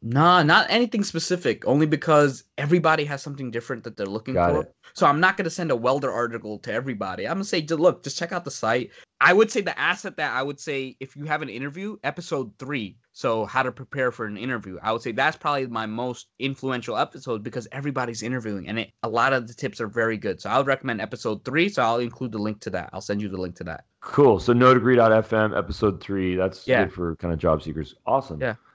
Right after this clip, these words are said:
Speaker 2: Well, Junaid, man, this was awesome, man. I, I really appreciate the time, and, you know, I'm inspired, man. I love your cause, and, uh, you know, it's amazing to connect.
Speaker 1: No, amazing to talk to you, and I,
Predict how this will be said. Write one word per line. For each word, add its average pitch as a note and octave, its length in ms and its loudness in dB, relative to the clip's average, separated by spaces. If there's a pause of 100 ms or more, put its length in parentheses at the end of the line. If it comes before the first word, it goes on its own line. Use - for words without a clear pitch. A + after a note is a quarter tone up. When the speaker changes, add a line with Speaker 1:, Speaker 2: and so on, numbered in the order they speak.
(120)
Speaker 2:
Well, A#2 100 4
Junaid, C3+ 400 6
man, B2 180 4
this C#3 160 -2
was C3 120 2
awesome, B2+ 320 8
man. G#2+ 180 4
I, A2 120 6
I - 100 4
really B2 280 2
appreciate B2 640 -2
the G2+ 100 -10
time, A#2+ 580 2
and, G2 420 -2
you G#2+ 60 -6
know, G2+ 120 0
I'm G#2 200 0
inspired, A#2 420 0
man. A2 160 0
I G#2+ 40 2
love A2 200 2
your A2+ 80 0
cause, A2+ 640 4
and, F#2+ 300 -2
uh, F2+ 300 2 (180)
you G#2 80 -8
know, G#2+ 100 2
it's G#2 140 -2
amazing A#2+ 320 4
to A2 60 2
connect. A2 420 -4 (160)
Speaker 1:
No, C3+ 240 2
amazing C3+ 400 0
to C#3 100 0
talk - 320 0
to C#3+ 80 -6
you, C3 80 2
and A#2 100 2
I, A2+ 140 2